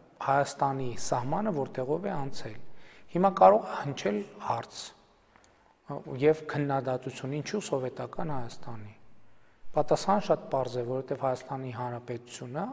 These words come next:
անկախություն հռչակել է սովետական Հայաստանի տարածքով և միջազգային հանրությունը ճանաչել է Հայաստանի Հանրապետությունը այդ տարածքով։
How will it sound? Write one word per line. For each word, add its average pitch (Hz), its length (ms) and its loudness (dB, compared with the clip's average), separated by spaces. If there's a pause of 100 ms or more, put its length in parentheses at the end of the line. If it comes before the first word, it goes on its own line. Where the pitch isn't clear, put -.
անկախություն 139 640 -4
հռչակել 117 600 -8
է 107 80 -10 (520)
սովետական 135 680 0
Հայաստանի 127 580 -4
տարածքով 123 840 0 (680)
և 147 100 2
միջազգային 147 560 2
հանրությունը 127 680 -2 (640)
ճանաչել 139 600 2
է 123 60 0
Հայաստանի 135 500 -4
Հանրապետությունը 127 800 -4
այդ 165 240 0
տարածքով։ - 720 -8